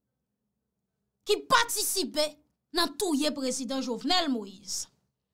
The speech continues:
Ebyen, se rezon sa a tou ki fè premye minis lan fè kòlè, fè divès jou, l ap mal dòmi. Ebyen, depi se moun ansyen minis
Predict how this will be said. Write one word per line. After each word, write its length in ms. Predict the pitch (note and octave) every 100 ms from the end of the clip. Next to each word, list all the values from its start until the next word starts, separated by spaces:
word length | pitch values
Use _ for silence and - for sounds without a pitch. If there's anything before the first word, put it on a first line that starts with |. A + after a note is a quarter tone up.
| _ _ _ _ -
Ebyen, 280 | E4 A4+ B4+
se 200 | - A#4
rezon 380 | A4+ A4 G4+ F#4+
sa 260 | - F#4+ F#3+
a 60 |
tou 380 | F#3+ - D5+ - - _ _ _ _ _ _ -
ki 100 | D#4
fè 200 | B4 A4+
premye 380 | A4+ G#4+ G#4 G#4
minis 380 | G4+ F4+ F4+ -
lan 340 | G4+ G4+ G#4 - _ _ -
fè 200 | G#4+ F#4+ -
kòlè, 420 | - A4 F4 F#4 D4+ - _ _ _ _ -
fè 140 | C#4+
divès 400 | D4 G4+ A4+ A4+
jou, 220 | D#4 G#4+ G#4+
l 80 |
ap 160 | F#4+ F4
mal 340 | A4+ A4+ A4
dòmi. 360 | G#4+ G#4+ A4 B4+ - _ _ _ _ -
Ebyen, 480 | D4+ - D4+ D#4 - _ _ _ _ _
depi 400 | A3+ A#3 G4+ A#4+
se 260 | - A#4+ G4
moun 500 | F#4+ A4+ D#4 B3 A#3 A3+ - - - -
ansyen 480 | G4+ - C#5+ D5+ C5+
minis 320 | G#4+ F#4